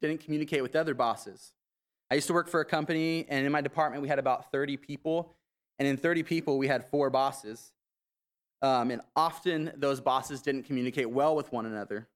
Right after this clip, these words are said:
So in any given day, we could have all four bosses giving you instruction that contradicted one another.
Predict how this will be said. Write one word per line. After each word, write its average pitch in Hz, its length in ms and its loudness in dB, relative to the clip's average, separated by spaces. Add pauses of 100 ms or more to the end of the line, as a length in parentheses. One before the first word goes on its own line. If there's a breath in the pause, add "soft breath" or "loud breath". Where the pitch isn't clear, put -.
(260)
So 131 240 2
in 127 120 0
any 151 220 0
given 151 320 0
day, 135 340 2
we 135 140 -8
could 127 120 -4
have 123 200 0
all 139 200 2
four 151 180 0
bosses 131 400 -2
giving 120 260 -2
you 120 100 -2
instruction 117 580 -2
that 101 200 -2
contradicted 113 600 -6 (120)
one 113 160 0
another. 110 400 -2